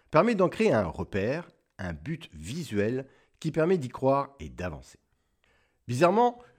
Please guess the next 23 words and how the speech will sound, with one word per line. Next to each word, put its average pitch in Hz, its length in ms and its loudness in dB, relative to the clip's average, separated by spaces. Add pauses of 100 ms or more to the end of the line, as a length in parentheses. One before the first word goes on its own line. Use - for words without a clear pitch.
(100)
une 170 200 0
des 135 260 2
images 202 320 2
qui 127 100 0
était 113 200 -4
bien 95 240 0
présente, 147 600 -2
outre 101 420 -8
celle 98 420 -4
du 73 200 -10
béret 76 320 -6
vert, 139 380 0
de - 100 -8
l'adrénaline, 135 800 -6
des 80 140 -8
missions 123 500 -2
dans 80 160 -8
des 69 160 -12
contrées 85 400 -10
sauvages, 101 640 -6
dangereuses, 90 640 -8
et 69 100 -12
cetera, - 440 -12